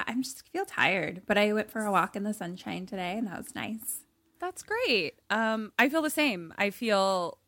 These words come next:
Speaker 2: um, I,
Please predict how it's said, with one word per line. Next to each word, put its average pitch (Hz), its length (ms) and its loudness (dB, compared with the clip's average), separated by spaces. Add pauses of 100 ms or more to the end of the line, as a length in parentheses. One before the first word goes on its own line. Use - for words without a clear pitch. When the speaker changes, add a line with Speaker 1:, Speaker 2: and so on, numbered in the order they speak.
(320)
Speaker 2:
um, 165 680 0 (2500)
I, 190 180 4